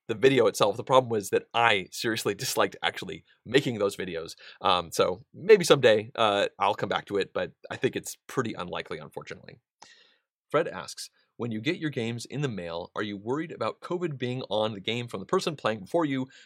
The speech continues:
What precautions do you take?" That's an interesting question. Uh, we definitely, um, you know, as a family, uh, talked about this early on in the pandemic, and there's, you know, a bunch of research, um, about this, and, uh, everything seems to say that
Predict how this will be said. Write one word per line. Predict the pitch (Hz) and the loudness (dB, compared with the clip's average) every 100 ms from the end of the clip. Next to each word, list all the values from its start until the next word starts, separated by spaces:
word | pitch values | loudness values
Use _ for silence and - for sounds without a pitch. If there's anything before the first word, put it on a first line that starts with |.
| - | -6
What | 147 | -6
precautions | - - 127 131 117 | -4 -4 -2 -2 -8
do | 113 | -8
you | 101 | -8
take?" | 87 - _ _ _ - | -10 -12 _ _ _ -4
That's | 180 | -2
an | 285 | -2
interesting | 262 - 233 | -4 -4 2
question. | 156 - 90 | 2 2 -2
Uh, | - 117 | -2 -2
we | 143 | -2
definitely, | 190 151 160 127 113 - | 0 0 0 -4 -6 -6
um, | 92 92 90 - | -6 -6 -8 -8
you | 113 | -6
know, | 87 87 _ _ - | -6 -8 _ _ -10
as | 107 | 0
a | |
family, | 131 101 98 - - | 2 2 -2 -12 -6
uh, | 104 92 | 0 0
talked | - 131 131 | 2 2 4
about | 107 104 | 2 2
this | 101 - - | 0 -2 0
early | 127 127 | 2 2
on | 104 104 110 | -2 -2 -2
in | - | -4
the | - | -8
pandemic, | 110 98 95 92 95 | -4 -4 -4 -4 -6
and | 95 | -2
there's, | 190 180 - | -2 -2 -4
you | 143 | -4
know, | 117 | 0
a | |
bunch | 127 117 | 0 -2
of | 101 | -6
research, | 123 127 120 - | -4 -2 -4 -8
um, | 101 101 92 - | -4 -4 -6 -4
about | 104 110 - | 4 4 4
this, | 95 - - - - - | -2 -4 -8 -16 -14 -2
and, | 110 107 101 | 2 2 0
uh, | 107 98 90 - - | -2 0 0 -2 -2
everything | 156 - 131 113 - | 0 4 2 0 -8
seems | - 123 113 | -6 -6 -6
to | - | -6
say | 101 95 | -2 -2
that | 90 90 | -2 -6